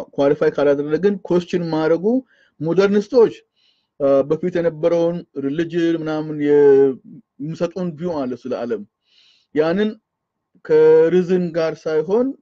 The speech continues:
በ-፣ በሪሊጂየስ ኦቶሪቲስ ላይ ቤስድ የሆነውን ወስደን ነበረ እና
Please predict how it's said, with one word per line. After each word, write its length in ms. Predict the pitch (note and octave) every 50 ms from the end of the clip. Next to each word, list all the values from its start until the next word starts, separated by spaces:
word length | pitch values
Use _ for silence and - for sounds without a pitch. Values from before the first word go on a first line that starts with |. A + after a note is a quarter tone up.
| _ _ _ - -
በ-፣ 120 | C#3+ D3 C#3+ C#3 C#3 C#3+ - _ _ _
በሪሊጂየስ 460 | C#3 C#3 D3 D#3 D#3+ D#3 E3 D#3+ -
ኦቶሪቲስ 500 | D3 D3+ - D#3 D3+ C#3+ C#3 - C3+ C3 -
ላይ 160 | B2+ B2 A#2+
ቤስድ 320 | C3+ C#3 C#3 C#3 - _
የሆነውን 420 | C3+ C3+ C#3 C3+ C3+ C#3 C#3 C#3 C3+ - _ - B2
ወስደን 420 | B2 C#3 C#3 - _ D3 D3 C#3 C3+
ነበረ 300 | C3 A#2+ A#2 A#2+ A2+ A#2 B2+
እና 140 | C#3+ F3